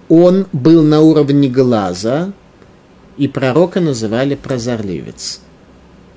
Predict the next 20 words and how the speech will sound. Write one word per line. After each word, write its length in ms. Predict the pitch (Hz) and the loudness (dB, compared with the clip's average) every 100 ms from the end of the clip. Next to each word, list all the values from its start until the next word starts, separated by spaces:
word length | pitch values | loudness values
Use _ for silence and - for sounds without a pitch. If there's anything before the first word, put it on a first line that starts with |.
| _ _ _ _ _ _ _ _ - | _ _ _ _ _ _ _ _ -8
Пророк — 200 | 107 143 | -6 -4
это 180 | 143 117 | -4 -6
тот, 220 | 113 139 | -4 -6
кто 220 | - - | -6 -4
видит, 360 | 127 147 180 165 | -2 -2 -2 -4
у 40 | |
того, 320 | 120 110 131 143 | -6 -6 -6 -6
у 100 | 131 | -10
кого 540 | - 123 110 143 180 175 _ _ _ | -8 -6 -2 -2 -2 -8 _ _ _
верное 840 | 123 120 143 170 175 180 180 180 165 | -8 0 4 4 2 0 0 0 0
видение 760 | 123 127 165 156 175 170 165 | 0 -2 -2 0 2 2 0
картины 580 | 156 143 - - 135 127 | -2 -8 -10 -8 -6 -4
мира. 300 | 120 87 78 | -6 -6 -8
Это 180 | 113 160 | -6 -2
образ 300 | 143 127 113 | -2 -4 -10
пророка. 640 | - 107 95 90 - - - _ _ - _ _ _ | -10 -8 -8 -10 -12 -20 -20 _ _ -20 _ _ _
Неискажённое 1000 | 139 151 165 - - 139 127 180 180 165 | 0 4 4 2 0 0 2 0 0 0
видение 460 | 135 143 131 131 117 | -2 -4 -2 -4 -4
картины 520 | 120 104 - 107 98 | -8 -12 -10 -8 -4
мира, 400 | 110 170 165 160 | -4 -2 -4 -6